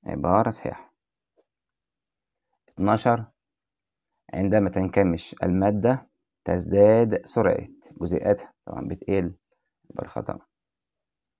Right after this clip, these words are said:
تلتاشر، يغلي الماء عند مية درجة مئوية، عبارة صحيحة. أربعتاشر، الحرارة هي طاقة تنتقل بين جسمين بسبب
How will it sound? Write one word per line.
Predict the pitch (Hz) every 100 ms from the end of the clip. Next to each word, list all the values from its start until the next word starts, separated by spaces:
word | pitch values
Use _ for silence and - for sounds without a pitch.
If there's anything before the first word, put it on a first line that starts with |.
| _ _ _ -
تلتاشر، | 92 95 101 92 - - _ _
يغلي | - 113 113 117 113
الماء | 92 92 98 113 -
عند | 87 98 98 90 73 - _ _ _ _ -
مية | - 107 104 85 85
درجة | - 95 110 107 127
مئوية، | 98 78 95 95 98 - _ _ _ -
عبارة | 80 85 85 98
صحيحة. | 101 - - _ _ _ _ _ _ _ _ _ _ _ _ -
أربعتاشر، | 85 82 90 101 - 98 - -
الحرارة | 87 80 92 101 123
هي | 117 104 82
طاقة | - 107 - 127 - _ _ _ _ _
تنتقل | - 98 95 113 117 113
بين | 85 98 104 104 101
جسمين | 92 - 92 82 - - _ _ _ _ -
بسبب | 90 - 98 -